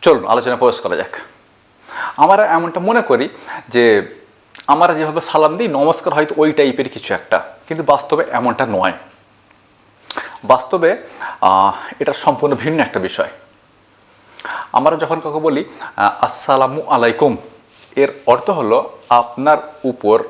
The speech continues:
আল্লাহর পক্ষ থেকে শান্তি বর্ষিত হোক। এটা একটা দুয়া,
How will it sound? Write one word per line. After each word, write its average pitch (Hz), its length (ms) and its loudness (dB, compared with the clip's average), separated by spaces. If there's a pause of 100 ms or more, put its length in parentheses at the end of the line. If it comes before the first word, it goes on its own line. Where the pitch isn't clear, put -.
(100)
আল্লাহর 113 400 2
পক্ষ - 340 -4
থেকে - 220 -8
শান্তি 185 340 0
বর্ষিত 117 340 -2
হোক। 92 200 -6 (400)
এটা 151 240 2
একটা 160 220 0
দুয়া, 120 520 4